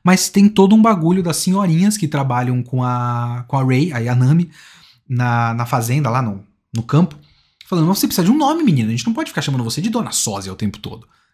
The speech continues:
Cria um nome, você tem a liberdade de, de ter um nome e tudo mais." Mas como ela tem esse interesse pelo Shinji, ela pede pro Shinji dar um nome pra ele. E ele dá um nome pra ela, ele dá um nome de Ayanami, porque o Shinji não é a pessoa mais interessante do mundo.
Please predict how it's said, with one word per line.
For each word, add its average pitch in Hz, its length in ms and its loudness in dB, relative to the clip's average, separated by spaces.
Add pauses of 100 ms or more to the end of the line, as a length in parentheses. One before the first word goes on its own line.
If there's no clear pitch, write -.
Cria 302 280 2
um 392 100 -6
nome, 262 400 2
você 180 100 -4
tem 247 140 0
a - 20 2
liberdade 262 680 0
de, 156 140 -4
de 180 300 -6
ter 202 180 -4
um 285 120 -2
nome 196 420 0
e - 20 -2
tudo 170 180 -4
mais." 120 240 -8 (260)
Mas 269 200 0
como 220 160 2
ela 170 100 4
tem 151 220 2
esse 147 180 2
interesse 135 800 0 (360)
pelo 127 160 -2
Shinji, 151 580 4 (140)
ela 147 160 -2
pede 165 220 -2
pro 185 140 -4
Shinji 185 640 2 (240)
dar 160 160 0
um 180 100 2
nome 175 240 2
pra 190 180 -2
ele. 123 360 -4 (280)
E 160 80 2
ele 190 140 2
dá 180 180 2
um 185 100 2
nome 180 220 2
pra 175 160 -2
ela, 131 300 0
ele 143 100 0
dá 147 140 2
um 151 40 0
nome 135 200 2
de 139 60 2
Ayanami, 180 420 4
porque 117 260 -10
o 120 40 -10
Shinji 151 340 -4
não 170 160 0
é 156 40 0
a 156 60 -2
pessoa 156 260 -2
mais 151 160 2
interessante 147 540 2
do 147 80 2
mundo. 110 260 -4